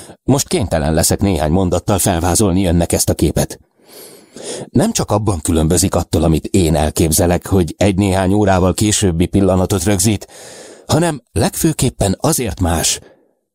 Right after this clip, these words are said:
ami ebből a későbbi időpontból következik. A cárevics már egy ágyon fekszik, kinyújtóztatva, fejjel a néző felé. Elismerem,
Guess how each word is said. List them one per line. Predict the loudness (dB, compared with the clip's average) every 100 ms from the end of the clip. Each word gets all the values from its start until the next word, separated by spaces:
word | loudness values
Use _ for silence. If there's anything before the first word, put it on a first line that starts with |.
| _
ami | 0 2 2 0
ebből | 0 2 2
a | 2
későbbi | 0 0 0 0 0 0
időpontból | 0 0 0 -2 0 0
következik. | 0 -2 -2 -2 -2 -2 -6 -10 _ _ _ _ _ -10 -8 -6 -8 -14 _ -16 -14 -4
A | -2
cárevics | 0 0 0 0 0 -2 0 2
már | 2 2
egy | 0 -2
ágyon | -2 0 0 -2
fekszik, | -2 -2 0 0 -2 -6 -10 -2
kinyújtóztatva, | 0 2 0 -4 -4 -2 -2 -2 -2 -4 -8 -20 -10
fejjel | -2 2 2 2
a | 2
néző | 2 0 0 -2
felé. | -2 -2 -2 -6 -14 _ _ _ _ _ _ _ -4
Elismerem, | 0 2 2 2 2 2 0